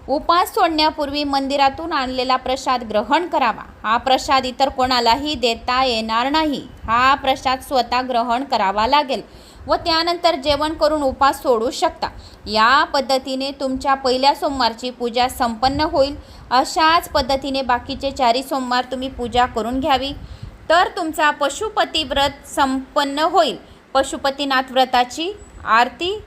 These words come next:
मी तुम्हाला या व्हिडिओच्या माध्यमाने सांगून देते. जय गंगाधर, जय हर गिरिधाधीशा, त्वं मा पालय नित्यं कृपया जगदीशा.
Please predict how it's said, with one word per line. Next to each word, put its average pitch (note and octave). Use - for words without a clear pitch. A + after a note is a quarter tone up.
मी C4
तुम्हाला C4+
या C4+
व्हिडिओच्या C4
माध्यमाने B3+
सांगून A#3
देते. D4
जय C#4+
गंगाधर, C#4+
जय D#4
हर D4+
गिरिधाधीशा, B3+
त्वं F4+
मा D#4
पालय C#4
नित्यं D#4+
कृपया C4+
जगदीशा. C4+